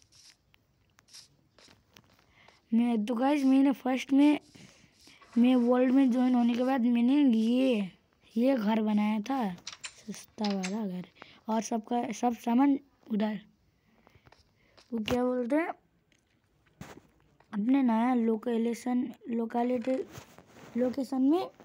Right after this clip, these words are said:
भेज दिया चेस्ट वगैरह। ये रहा, मैंने सब ये,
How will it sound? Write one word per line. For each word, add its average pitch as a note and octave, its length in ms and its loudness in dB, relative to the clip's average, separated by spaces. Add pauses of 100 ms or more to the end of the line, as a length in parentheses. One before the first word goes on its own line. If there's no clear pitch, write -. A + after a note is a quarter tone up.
(720)
भेज A3 280 -2
दिया G#3+ 140 -6
चेस्ट A3 400 -12
वगैरह। G3+ 260 -8
ये A#3 320 -4
रहा, A#3+ 340 -4 (1120)
मैंने C4 280 2
सब C4 480 -2
ये, B3+ 120 -4